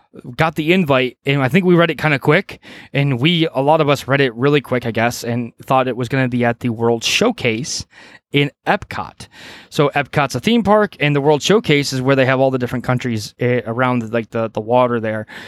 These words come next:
Um, and I'm probably misterming all this, so, you know, I'm not a big,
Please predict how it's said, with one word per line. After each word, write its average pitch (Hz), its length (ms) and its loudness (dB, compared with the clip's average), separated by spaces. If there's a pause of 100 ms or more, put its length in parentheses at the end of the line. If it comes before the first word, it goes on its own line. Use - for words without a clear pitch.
(200)
Um, 110 320 -2
and 127 100 0
I'm 143 120 2
probably 185 300 2
misterming 143 760 0
all 117 160 0
this, 107 220 -6
so, 110 360 -6
you 92 140 -14
know, 107 220 -8 (160)
I'm 123 100 -2
not 135 140 2
a 127 40 -6
big, 131 360 0